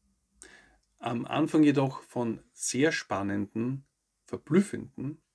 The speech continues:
und vermutlich erkenntnisreichen Jahren. Ein potenziell großes und sehr aktuelles Thema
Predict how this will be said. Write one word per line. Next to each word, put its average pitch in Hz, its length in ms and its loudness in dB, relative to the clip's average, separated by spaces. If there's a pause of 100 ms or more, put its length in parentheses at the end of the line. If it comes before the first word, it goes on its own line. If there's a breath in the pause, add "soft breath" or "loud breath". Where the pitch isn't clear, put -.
(640)
und 117 300 -2 (500)
vermutlich 127 840 0
erkenntnisreichen 131 1200 -4
Jahren. 107 460 -10 (4000 loud breath)
Ein 139 260 6
potenziell 135 500 4
großes 127 640 2
und 113 300 -6
sehr 127 300 4
aktuelles 117 640 -2
Thema 123 400 -2